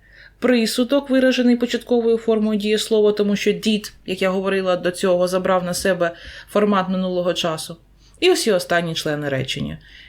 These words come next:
Did you arrive early? Чи ти приїхав рано? Yes, I did, якщо це правда, або no, I didn't, якщо ви заперечуєте цей факт.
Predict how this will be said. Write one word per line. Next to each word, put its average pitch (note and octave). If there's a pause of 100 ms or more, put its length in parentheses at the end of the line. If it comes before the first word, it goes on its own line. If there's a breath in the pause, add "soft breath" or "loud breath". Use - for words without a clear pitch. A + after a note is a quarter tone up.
(120 loud breath)
Did A3+
you A#3
arrive G#3+
early? A3 (200)
Чи -
ти G#3
приїхав G#3
рано? F3+ (580)
Yes, G#3+
I D#3+
did, B3+ (300)
якщо B3
це A3 (480)
правда, G#3
або F3+
no, F3+
I C4+
didn't, A3
якщо F3
ви F3
заперечуєте D#3
цей D3
факт. -